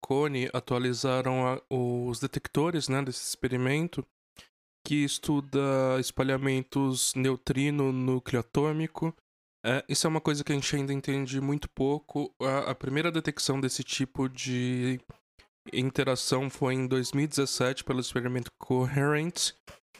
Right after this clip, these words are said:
Então é algo bastante recente, assim, na parte experimental, né? A parte teórica a gente razoavelmente entende. Ah, esse,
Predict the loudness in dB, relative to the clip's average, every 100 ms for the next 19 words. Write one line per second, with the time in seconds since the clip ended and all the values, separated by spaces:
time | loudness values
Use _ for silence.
0 | -20 _ -4 0 2 4 2 2 2 0
1 | 0 -2 0 0 0 0 2 0 0 0
2 | 0 2 2 0 -2 -2 -2 0 0 -2
3 | 0 0 0 0 0 0 -2 0 -2 -2
4 | -2 -4 _ 0 2 2 0 -2 -2 -2
5 | 0 0 2 0 0 -2 -4 -4 -2 0
6 | 0 0 0 0 -4 -20 -20 -20 -2 0
7 | 2 2 2 0 0 -2 0